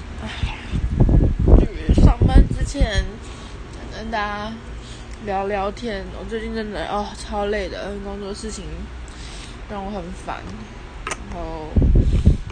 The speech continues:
但今天要聊的是，大家觉得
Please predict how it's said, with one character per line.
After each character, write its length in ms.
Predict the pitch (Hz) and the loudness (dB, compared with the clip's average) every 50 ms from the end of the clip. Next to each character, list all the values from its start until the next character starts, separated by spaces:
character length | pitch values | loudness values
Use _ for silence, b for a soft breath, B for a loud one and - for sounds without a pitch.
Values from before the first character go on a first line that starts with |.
| - - - - - - - - - - - - - - - - - - - - - | -12 -14 -14 -14 -14 -14 -14 -14 -14 -14 -14 -14 -12 -12 -14 -14 -14 -14 -14 -14 -14
但 220 | - 214 208 202 202 | -12 -10 -10 -10 -10
今 240 | 190 190 202 214 226 | -10 -10 -8 -6 -6
天 160 | 214 202 196 | -6 -6 -6
要 160 | 196 196 196 | -6 -6 -6
聊 300 | 185 151 160 170 170 170 | -4 -6 -6 -6 -6 -8
的 60 | 180 190 | -10 -10
是， 560 | - - 202 190 185 185 180 175 170 170 190 196 196 B B B B B B B - - - - - - - - - | -10 -8 -6 -6 -6 -6 -6 -6 -8 -8 -8 -10 -10 B B B B B B B -12 -12 -10 -10 -10 -10 -10 -12 -4
大 300 | - 262 240 226 233 240 | 0 2 2 2 2 0
家 0 | |
觉 300 | 233 - 214 190 170 170 | -2 -4 -6 -4 -4 -4
得 420 | 165 170 165 165 165 160 160 165 | -4 -4 -4 -4 -4 -4 -6 -6